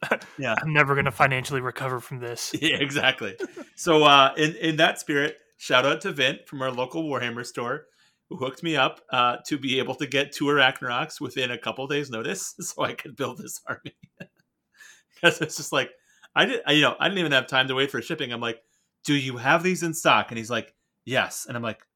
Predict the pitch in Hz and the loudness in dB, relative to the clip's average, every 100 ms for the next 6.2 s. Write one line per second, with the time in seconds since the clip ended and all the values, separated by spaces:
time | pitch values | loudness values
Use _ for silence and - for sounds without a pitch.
0 | - - 95 _ - 113 - _ _ - | -18 -16 -18 _ -16 -16 -16 _ _ -18
1 | - 214 143 - 104 - _ - 127 170 | -10 -8 -6 -2 -4 -4 _ 0 6 6
2 | 127 - 147 143 123 110 113 104 101 - | 4 2 2 4 0 -4 -8 -8 -10 -12
3 | - 170 156 - - _ _ 277 - _ | -2 2 4 2 -4 _ _ -10 -10 _
4 | _ _ _ _ _ _ _ _ _ - | _ _ _ _ _ _ _ _ _ -10
5 | 120 101 - _ _ _ _ _ - 123 | -8 -8 -12 _ _ _ _ _ -4 0
6 | 117 | -2